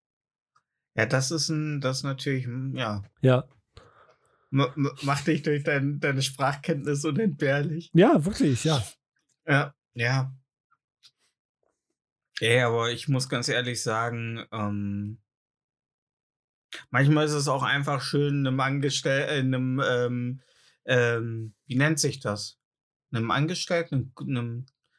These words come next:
Speaker 1: Bediensteten
Speaker 2: Arbeitnehmer.
Speaker 1: bei McDonald's? 'Nem, bei McDonald's? 'Ner
Speaker 2: Arbeitnehmer.
Speaker 1: Servicekraft?
Speaker 2: Ein Arbeitnehmer.
Speaker 1: Servicekraft?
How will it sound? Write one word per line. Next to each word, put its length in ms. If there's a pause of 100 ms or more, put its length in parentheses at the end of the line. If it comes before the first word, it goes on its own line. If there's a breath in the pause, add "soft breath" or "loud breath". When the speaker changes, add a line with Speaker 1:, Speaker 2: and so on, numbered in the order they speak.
(140)
Speaker 1:
Bediensteten 600
Speaker 2:
Arbeitnehmer. 480
Speaker 1:
bei 60
McDonald's? 580 (800)
'Nem, 260
bei 140
McDonald's? 680
'Ner 80
Speaker 2:
Arbeitnehmer. 320
Speaker 1:
Servicekraft? 540
Speaker 2:
Ein 40
Arbeitnehmer. 380
Speaker 1:
Servicekraft? 580